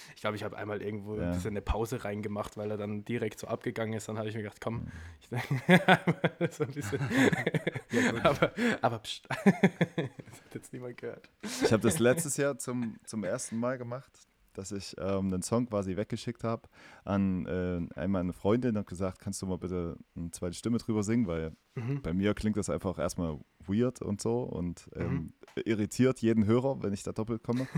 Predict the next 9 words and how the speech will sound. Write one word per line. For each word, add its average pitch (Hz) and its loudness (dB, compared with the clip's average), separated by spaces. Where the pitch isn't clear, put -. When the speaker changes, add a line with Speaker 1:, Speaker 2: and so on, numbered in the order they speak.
Speaker 1:
<laughs> 143 -4
Speaker 2:
Und, 107 4
ähm, 110 6
und 104 2
du 110 6
kannst 117 4
das 120 0
so 127 2
gut 131 -4